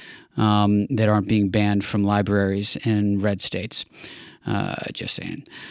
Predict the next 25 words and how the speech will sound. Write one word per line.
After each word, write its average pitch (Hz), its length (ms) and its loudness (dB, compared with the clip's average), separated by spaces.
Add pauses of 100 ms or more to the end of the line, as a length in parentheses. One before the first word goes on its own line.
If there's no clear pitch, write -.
(160)
So 165 340 6
anyway, 156 600 6
um, 131 560 4 (640)
President's 160 560 4
Day, 135 560 4
wow. 123 600 4
And 135 180 6
then 135 440 4 (520)
the 139 160 6
other 143 140 6
thing, 135 500 4
the 123 160 -2
very 131 640 4
sad 131 440 2
news, 120 560 4
um, 113 480 4 (440)
of 113 600 4 (100)
President 120 520 2
Carter 120 720 4
going 123 260 4
into 113 180 2
hospice 113 680 0
in 113 100 0
his 107 280 0
home. 110 500 2